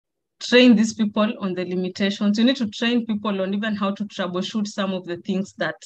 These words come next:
or some of the challenges that they might have. So proper training and, uh, continuous support is very important when you're talking about,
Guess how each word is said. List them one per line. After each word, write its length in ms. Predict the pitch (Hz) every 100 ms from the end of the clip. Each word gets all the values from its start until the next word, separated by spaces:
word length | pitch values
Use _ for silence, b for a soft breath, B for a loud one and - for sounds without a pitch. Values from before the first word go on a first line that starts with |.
| -
or 160 | - 110
some 300 | - 208 202
of 120 | 180 175
the 160 | 175
challenges 500 | - 190 190 180 190
that 180 | - -
they 120 | 175
might 260 | 170 175 175
have. 220 | 185 175 - B B B
So 240 | - 208 202
proper 320 | 226 226 233
training 640 | 208 202 220 226 233 202 _ -
and, 300 | 185 180 185
uh, 500 | 180 180 175 175 175
continuous 560 | - 185 214 226 220 220
support 480 | 196 - 202 254 - 185
is 160 | 175
very 200 | 185 202
important 540 | 202 208 190 202 202 208
when 100 | 175
you're 120 | 170
talking 300 | 196 208 190
about, 460 | 170 175 180 190